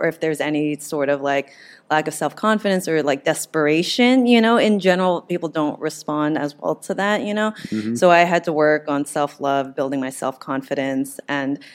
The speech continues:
Speaker 1: eventually it did get better where I, I got rejected once and I was like, "Oh my gosh." Like, I sat on my bed and I didn't,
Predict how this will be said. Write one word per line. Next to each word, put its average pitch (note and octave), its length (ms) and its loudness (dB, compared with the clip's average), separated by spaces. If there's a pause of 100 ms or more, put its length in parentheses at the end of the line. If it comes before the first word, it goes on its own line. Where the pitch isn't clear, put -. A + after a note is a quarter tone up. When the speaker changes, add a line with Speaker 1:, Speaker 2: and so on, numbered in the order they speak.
(140)
Speaker 1:
eventually E4+ 440 6
it A#3 200 4
did G3+ 240 6
get F#3+ 260 4
better E3+ 360 4
where D3+ 340 4
I, D3 420 2 (140)
I F3 80 2
got D#3+ 220 2
rejected F3+ 500 -2
once D#3 240 0
and D#3 300 0 (920)
I - 80 -4
was F#3+ 100 0
like, F3+ 240 6
"Oh G3 60 -2
my G3 180 2
gosh." F3+ 420 -2 (420)
Like, F3 140 4
I E3+ 60 6
sat F3 220 4
on F#3 80 4
my E3+ 100 8
bed D#3+ 220 6
and F3+ 120 4
I F3 140 6
didn't, F3 640 2